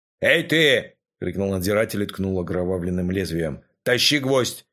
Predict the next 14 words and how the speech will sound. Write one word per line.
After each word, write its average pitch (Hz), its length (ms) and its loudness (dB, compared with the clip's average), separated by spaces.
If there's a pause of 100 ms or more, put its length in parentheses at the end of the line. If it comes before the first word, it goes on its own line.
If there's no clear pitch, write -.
(280)
И 98 140 -2
немедли!" 110 720 0 (600)
Долговязый 87 580 -2
негр 90 420 -4
аккуратно 98 440 -2
отложил 90 360 -4
пиалку 104 400 0
и 101 40 -2
со 107 140 0
всех - 300 -4
ног 110 280 -2
ринулся 95 520 -2
к - 80 -16
постройке. 90 640 -4